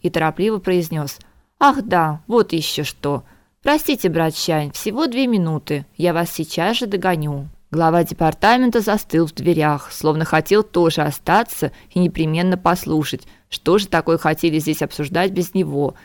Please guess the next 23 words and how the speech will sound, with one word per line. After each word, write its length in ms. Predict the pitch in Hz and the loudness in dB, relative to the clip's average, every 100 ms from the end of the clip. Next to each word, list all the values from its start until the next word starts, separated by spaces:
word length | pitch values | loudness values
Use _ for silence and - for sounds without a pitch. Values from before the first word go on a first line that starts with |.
| _ _ | _ _
и 60 | |
наверняка 560 | 170 165 170 180 262 277 | 0 0 0 0 4 4
остался 540 | 285 - 175 156 - | 2 0 0 0 -2
бы 100 | 143 | -2
ждать 320 | 151 147 151 - | -2 0 0 -2
в 60 | |
кабинете, 760 | 151 123 135 147 226 220 - - _ | -6 -4 -4 -2 -2 -2 -6 -8 _
если 260 | - 170 165 | -2 -2 0
бы 120 | 147 | -4
Харган 480 | - 156 185 196 202 | -2 2 2 2 -2
не 80 | 170 | -2
сообразил 600 | 160 151 160 147 151 156 | -2 -2 0 -2 -2 -4
вмешаться. 680 | 170 - 160 139 - - 127 _ _ _ _ | -4 -2 -2 -2 -6 -12 -14 _ _ _ _
Услышав 420 | 185 254 285 269 | -4 -2 -2 -2
прямой 380 | - 240 240 262 | -2 -2 0 0
и 40 | 226 | 0
категорический 680 | 190 220 180 202 - - 180 | -4 0 0 0 -6 -6 -4
приказ 420 | 175 - 190 175 | -4 2 2 0
ждать 320 | 151 180 180 | 0 0 0
в 60 | - | -2
коридоре, 580 | 170 165 214 262 233 - _ | -2 2 2 2 0 -4 _
бедняга 420 | - 190 240 269 269 | -4 -2 -2 -2 -4
смирился, 800 | - 190 143 151 151 - 139 | -2 -4 -2 -2 -2 -4 -10